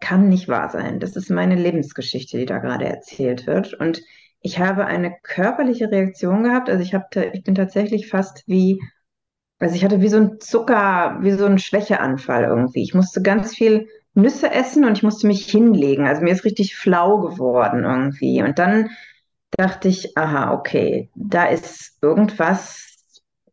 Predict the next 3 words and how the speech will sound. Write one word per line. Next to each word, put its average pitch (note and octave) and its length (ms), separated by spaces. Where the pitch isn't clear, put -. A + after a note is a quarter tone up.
für - 300
mich." - 760
So. G#2+ 640